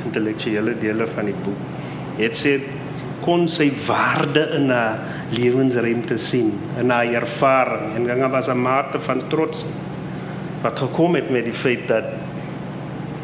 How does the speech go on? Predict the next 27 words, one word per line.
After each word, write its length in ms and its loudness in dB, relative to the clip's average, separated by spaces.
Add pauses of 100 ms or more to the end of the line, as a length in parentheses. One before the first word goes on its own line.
hierdie 300 2
klomp 340 2
Jeremy 460 4
kom 180 4
hier 200 2
vandaan, 520 0 (640)
die 100 2
sy 180 4
kom 300 2
vandaan. 600 2 (440)
En 140 4
hy 120 4
skryf 440 2
soos 260 -2
hy 120 2
kom 240 4
vandaan. 460 0 (520)
En 200 2
hy, 120 4 (180)
en 100 0
hy, 100 -2 (120)
en 120 0
hy, 100 0 (180)
en 120 0
hy, 120 2 (360)
en 120 -2
hy 100 2